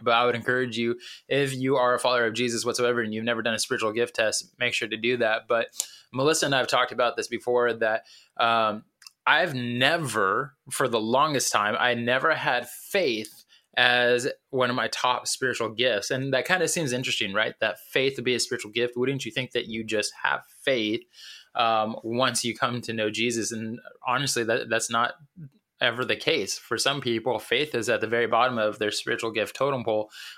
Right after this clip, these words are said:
while others, it is, like, the number one thing. Um, but faith was never one of my top spiritual gifts. Uh, but since Melissa and I have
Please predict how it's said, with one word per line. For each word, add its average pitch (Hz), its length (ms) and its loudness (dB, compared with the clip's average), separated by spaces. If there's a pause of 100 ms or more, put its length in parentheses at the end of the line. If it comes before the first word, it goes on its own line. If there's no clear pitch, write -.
while 120 240 4
others, 120 520 2 (100)
it 120 160 2
is, 113 420 2
like, 113 280 0
the 120 100 -10
number 113 260 0
one 113 300 0
thing. 127 280 -2 (460)
Um, 117 400 2 (200)
but 135 320 2 (160)
faith 180 440 -2
was 131 160 0
never 139 240 2
one 127 220 2
of 120 380 2
my 113 240 0
top 107 300 0
spiritual 120 500 -2
gifts. - 480 -4 (400)
Uh, 113 240 4
but 113 200 0
since 131 240 0
Melissa 123 440 0
and 120 100 0
I 123 160 2
have 104 320 -2